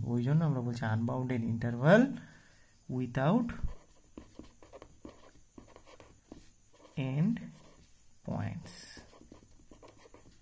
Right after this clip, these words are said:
আচ্ছা, তোমরা একটা জিনিস ব-, আমি আরেকটা জিনিস বলে দিই। এই যে ইন্টারভালটা আছে, এই ইন্টারভালটাই হচ্ছে রিয়েল নাম্বারস।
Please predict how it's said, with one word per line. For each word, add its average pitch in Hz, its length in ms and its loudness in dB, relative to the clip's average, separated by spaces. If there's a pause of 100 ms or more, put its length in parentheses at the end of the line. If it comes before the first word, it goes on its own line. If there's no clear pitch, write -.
(1800)
আচ্ছা, 151 220 6 (100)
তোমরা 185 240 6
একটা 180 180 4
জিনিস 175 280 6
ব-, 156 260 0
আমি 151 280 6
আরেকটা 151 280 4
জিনিস 156 260 6
বলে 131 200 0
দিই। 147 220 0 (100)
এই 175 160 6
যে 180 100 4
ইন্টারভালটা 147 580 2
আছে, 120 260 -4 (580)
এই 156 280 2
ইন্টারভালটাই 135 760 2
হচ্ছে 180 320 2
রিয়েল 143 260 0
নাম্বারস। 107 680 -4